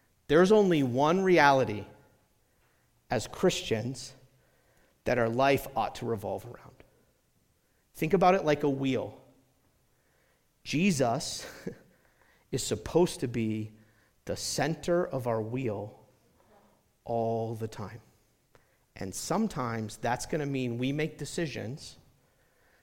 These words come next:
that other people don't understand, that they don't agree with, and that they even give us a hard time for. Because we have to make a change to our schedule, or we have to say no to a practice,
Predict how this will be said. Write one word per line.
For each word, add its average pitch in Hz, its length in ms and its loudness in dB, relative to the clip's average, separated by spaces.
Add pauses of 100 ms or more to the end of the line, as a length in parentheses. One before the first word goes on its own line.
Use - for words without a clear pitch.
that - 160 -4
other 127 220 0
people 135 320 -4
don't 120 240 -4
understand, 143 680 -4 (1300)
that 117 180 -2
they 120 100 0
don't 117 360 -2
agree 156 340 -2
with, 113 420 -4 (1700)
and 117 140 -2
that 113 120 -2
they 117 100 -2
even 120 280 -4
give 113 180 -4
us 117 180 -6
a 120 40 -6
hard 110 280 -8
time 98 260 -12
for. - 320 -20 (880)
Because 127 320 -2
we 120 80 -2
have 123 240 0
to 139 80 -2
make 127 200 -2
a 127 60 -2
change 127 400 -4
to 135 120 -4
our 127 80 0
schedule, 123 680 -6 (920)
or 131 80 -2
we 127 120 -2
have 123 200 0
to - 80 -8
say 135 220 0
no 131 200 -2
to 135 160 -2
a 139 40 -2
practice, - 760 -2